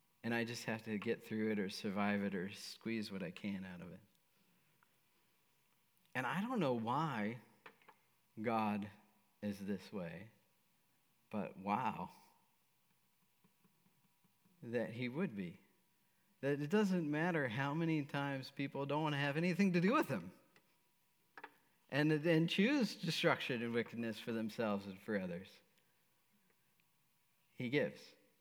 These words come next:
and then he gives again. And then he gives again, and then he gives again. And he won't stop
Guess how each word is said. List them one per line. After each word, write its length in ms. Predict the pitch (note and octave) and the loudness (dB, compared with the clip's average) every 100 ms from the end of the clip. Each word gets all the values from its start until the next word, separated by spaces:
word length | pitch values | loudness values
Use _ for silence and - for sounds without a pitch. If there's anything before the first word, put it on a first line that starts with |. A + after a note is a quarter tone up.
| _ _ | _ _
and 120 | A2+ | -4
then 140 | A#2 A#2+ | -2 -2
he 80 | B2 | -2
gives 220 | B2+ B2 | -2 -4
again. 320 | C3+ B2+ D2+ - _ _ _ | -6 -6 -8 -14 _ _ _
And 140 | G#2+ A#2+ | -6 -6
then 120 | B2 | -6
he 80 | B2 | -6
gives 260 | B2+ A#2 | -6 -6
again, 340 | C3+ C3 A2 F2+ - - | -8 -8 -10 -12 -16 -12
and 140 | G#2+ G#2+ | -6 -4
then 140 | A#2+ | -4
he 80 | B2+ | -4
gives 200 | B2+ B2 | -6 -8
again. 380 | C3+ C3 A2 G2 - _ - - | -8 -8 -8 -8 -14 _ -16 -4
And 100 | B2 | -2
he 120 | C3 | 0
won't 360 | C3 D3 D3+ | 2 2 0
stop 560 | - - D3 B2 G#2 - | -4 0 2 2 0 -4